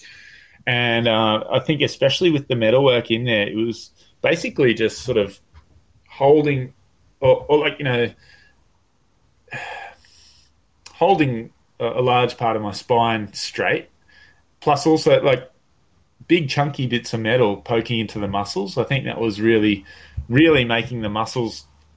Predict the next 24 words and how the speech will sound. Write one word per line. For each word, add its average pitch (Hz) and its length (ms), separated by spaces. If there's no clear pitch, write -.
seize 120 440
up 117 340
and, 113 200
and 110 300
causing 160 280
a 143 40
lot 127 140
of - 60
pain. 147 360
And 120 100
over 143 280
time, 135 420
that, - 220
that - 220
seizing 131 520
up 127 320
caused 147 480
sort 135 220
of, 117 100
like, 113 200
these 123 280
chains 123 600
of, 104 500
uh, 98 520